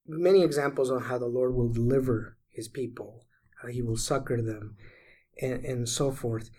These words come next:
And then it goes into the life and ministry of the Savior. I think God's people were always meant to be an ensign to the world. The Israelites were meant to be an example. And all of the laws given to them, all of the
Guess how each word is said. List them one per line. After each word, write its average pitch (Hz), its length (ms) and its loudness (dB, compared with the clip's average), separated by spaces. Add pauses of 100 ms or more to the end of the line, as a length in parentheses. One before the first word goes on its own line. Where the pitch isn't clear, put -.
(260)
And 139 200 2
then 156 200 6
it 135 160 0
goes 131 300 0
into 123 300 -4
the 117 280 -2
life 123 300 0
and 117 140 0
ministry 117 440 -2
of 104 140 -8
the 110 80 -8
Savior. 110 400 -8 (500)
I 139 60 0
think 202 260 4
God's 156 360 6
people 185 600 6 (200)
were 147 180 4
always 151 380 6
meant 143 320 2
to 135 80 -8
be 127 160 2
an 117 120 2
ensign 113 440 -2
to 117 120 -8
the 107 80 -8
world. - 320 -12 (640)
The 151 120 2
Israelites 156 640 6
were 131 160 4
meant 139 380 2
to 139 80 0
be 123 240 4
an 117 120 4
example. 113 640 -2 (1080)
And 143 180 -2
all 160 240 6
of 175 100 8
the 160 120 6
laws 156 400 8
given 160 340 6
to 160 160 4
them, 147 300 6
all 143 220 4
of 139 200 2
the 123 400 4